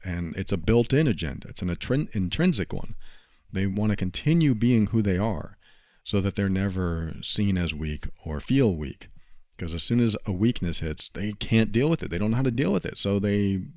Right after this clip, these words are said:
try to avoid it at all costs. And they've gotten very good at avoiding it. They've gotten very good at making sure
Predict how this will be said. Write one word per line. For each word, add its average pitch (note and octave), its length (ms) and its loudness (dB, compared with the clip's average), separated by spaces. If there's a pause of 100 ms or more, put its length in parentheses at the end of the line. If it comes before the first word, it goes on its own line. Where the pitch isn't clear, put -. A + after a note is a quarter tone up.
(140)
try G#2+ 160 -2
to G#2 120 4
avoid G2 260 2
it F2 100 -2
at D#2+ 120 -4
all D#2+ 180 -4
costs. - 480 -8 (520)
And F#2 140 0
they've F#2 140 -2
gotten F2 260 -2
very F2 560 -2
good E2+ 460 -4 (580)
at E2 120 -8
avoiding D#2+ 520 -2
it. - 200 -14 (480)
They've E2 140 -6
gotten E2+ 200 -6
very G2 420 0
good F2+ 180 0
at E2 100 -4
making F2 360 -2
sure E2 280 -4